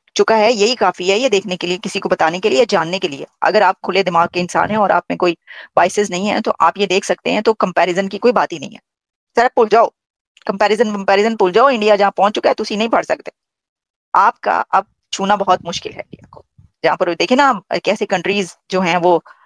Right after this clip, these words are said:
India पहुंच पहुंच के वो कह रहे हैं कि हमें दें, आप ये project करेंगे। और अभी तो जो aircraft है उसके हवाले से सी ninety five aircraft flagship मेक इन इंडिया जो है उसको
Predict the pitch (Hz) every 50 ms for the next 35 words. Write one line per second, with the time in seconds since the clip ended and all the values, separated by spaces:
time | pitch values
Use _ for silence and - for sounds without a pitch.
0 | _ - 190 185 175 185 202 - 190 190 196 - - 196 190 175 - - 185 170
1 | - 180 156 151 156 165 160 165 160 160 170 214 247 247 254 240 220 214 208 208
2 | - 180 165 160 151 - _ - 185 226 277 285 214 196 175 - - 175 190 208
3 | 220 202 190 190 - 180 190 185 - - 170 165 180 - 226 202 233 - 190 -
4 | - - 185 - - - 160 - - 214 - - - - 202 202 185 175 180 175
5 | - 175 - 180 165 185 190 190 180 - - 151 156 202 _ _ _ _ _ _
6 | _ _ _ _ _ - 202 170 - - - - _ _ _ - 165 156 - 151
7 | 151 135 131 139 139 - 165 190 185 - - - -